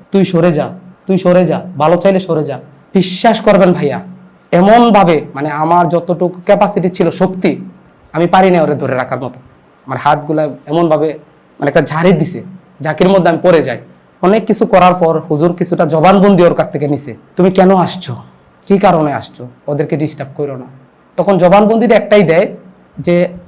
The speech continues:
"আমি যার সাথে আসি তারে নেওয়ার জন্য আসছি।" "কার, কারকে নেওয়ার জন্য আসছো?" "যার সাথে আমি ঢুকছি।" "কোথা থেকে আসছো, কে পাঠাইছে?" "ওদের বাড়ি থেকে আসছি।" "কে পাঠাইছে?" বলে না, উত্তেজিত হয়ে যায়, আরও রাগ দেখায়, ঠিক আছে?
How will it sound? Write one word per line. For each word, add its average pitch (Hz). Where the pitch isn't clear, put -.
"আমি 170
যার 170
সাথে 196
আসি 175
তারে 170
নেওয়ার 160
জন্য 165
আসছি।" 120
"কার, 190
কারকে 190
নেওয়ার 196
জন্য 165
আসছো?" 127
"যার 147
সাথে 156
আমি 147
ঢুকছি।" 135
"কোথা 196
থেকে 180
আসছো, 156
কে 202
পাঠাইছে?" 160
"ওদের 147
বাড়ি 143
থেকে 143
আসছি।" -
"কে 214
পাঠাইছে?" 165
বলে 135
না, 120
উত্তেজিত 180
হয়ে 147
যায়, 131
আরও 143
রাগ 147
দেখায়, 110
ঠিক 185
আছে? 147